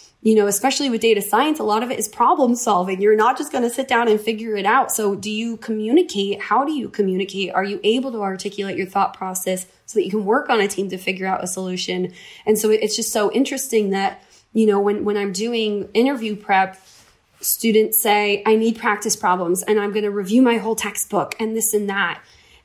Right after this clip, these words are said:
And I have to tell them, I mean, sure, review, but that's,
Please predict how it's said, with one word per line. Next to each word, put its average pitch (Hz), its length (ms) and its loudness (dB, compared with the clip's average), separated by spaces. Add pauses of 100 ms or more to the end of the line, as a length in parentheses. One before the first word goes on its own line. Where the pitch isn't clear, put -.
(100)
And 202 540 0
I 202 60 -6
have 220 200 -4
to 226 80 -8
tell 254 280 0
them, 208 220 2
I - 80 -4
mean, 220 420 -2 (600)
sure, 285 640 2
review, 220 840 2 (460)
but 208 500 -2 (840)
that's, 269 420 -4